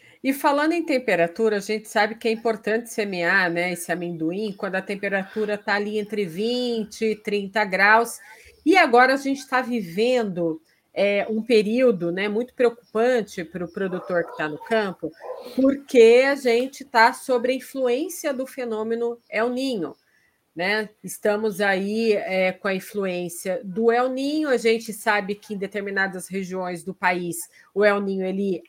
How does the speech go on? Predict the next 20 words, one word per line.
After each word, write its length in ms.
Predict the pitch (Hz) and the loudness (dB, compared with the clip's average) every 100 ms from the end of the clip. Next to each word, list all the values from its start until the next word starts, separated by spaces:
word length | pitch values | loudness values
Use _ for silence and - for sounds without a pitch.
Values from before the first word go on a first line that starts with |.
| _ | _
aumenta 600 | 226 254 240 185 165 - | 6 6 6 0 -2 -2
a 20 | 240 | -4
chuva, 580 | - 294 294 294 320 339 - - - | -4 -2 0 4 4 4 -6 -20 -14
em 160 | - | -2
outras 460 | 247 233 - 247 214 | 0 2 2 2 2
áreas 380 | 196 202 214 208 202 | 2 2 0 -4 -10
do 240 | 175 208 | -4 -2
país 640 | 208 196 190 208 247 - - | 2 2 2 -4 -6 -10 -8
ele 240 | 208 220 240 | 0 0 0
diminui 720 | 190 254 339 294 262 339 330 | -4 -6 -2 -2 0 0 2
a 60 | 226 | 0
chuva, 540 | - - 175 147 156 | -2 -4 -2 -2 -4
né? 120 | 175 | -4
A 40 | 202 | -6
gente 200 | 208 202 | -6 -8
tem 120 | 214 | -6
mais 200 | 214 214 | -4 -4
períodos 420 | - 202 190 190 | -4 -6 -6 -8
de 120 | 202 | -10
seca, 800 | 277 - 233 240 220 208 208 202 | -10 0 4 4 2 -2 -6 -6